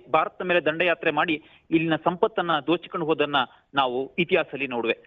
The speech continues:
ಹಂಗೇನೆ ಮಹಮ್ಮದ್ ಘೋರಿ ಕೂಡ ಭಾರತದ ಮೇಲೆ ದಾಳಿ ಮಾಡ್ತು. ಮಹಮ್ಮದ್ ಘೋರಿ ಹೋದ ಮೇಲೆ ಅವನ ಗುಲಾಮನಾಗಿದ್ದಂತ ಕುತುಬುದ್ದೀನ್ ಐಬಕ್ ಇಲ್ಲಿ ಗುಲಾಮಿ ಸಂತತಿನ ಆರಂಭ ಮಾಡ್ತು. ಅದಾದ ಮೇಲೆ ಖಿಲ್ಜಿ ಸಂತತಿ, ತುಘಲಕ್ ಸಂತತಿ, ಸೈಯದ್ ಸಂತತಿ,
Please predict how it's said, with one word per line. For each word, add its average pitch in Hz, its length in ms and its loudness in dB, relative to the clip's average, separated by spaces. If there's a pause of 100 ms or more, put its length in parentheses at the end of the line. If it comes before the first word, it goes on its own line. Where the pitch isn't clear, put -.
(260)
ಹಂಗೇನೆ 247 280 0 (400)
ಮಹಮ್ಮದ್ 233 420 0 (140)
ಘೋರಿ 254 280 4
ಕೂಡ 220 140 2 (120)
ಭಾರತದ 175 300 0
ಮೇಲೆ 165 160 4
ದಾಳಿ 147 160 2
ಮಾಡ್ತು. 123 280 -4 (240)
ಮಹಮ್ಮದ್ 196 360 4 (120)
ಘೋರಿ 220 260 6
ಹೋದ 208 260 2
ಮೇಲೆ 247 140 4 (460)
ಅವನ 233 260 4 (180)
ಗುಲಾಮನಾಗಿದ್ದಂತ 208 800 4 (760)
ಕುತುಬುದ್ದೀನ್ 247 460 4 (140)
ಐಬಕ್ 220 300 0 (520)
ಇಲ್ಲಿ 185 220 2 (100)
ಗುಲಾಮಿ 226 300 0 (120)
ಸಂತತಿನ 240 520 0
ಆರಂಭ 143 280 -2
ಮಾಡ್ತು. - 240 -2 (240)
ಅದಾದ 185 320 2
ಮೇಲೆ 202 160 2
ಖಿಲ್ಜಿ 180 400 2
ಸಂತತಿ, 156 440 0
ತುಘಲಕ್ 196 440 0
ಸಂತತಿ, 151 380 -6
ಸೈಯದ್ 202 500 -2
ಸಂತತಿ, 160 340 -4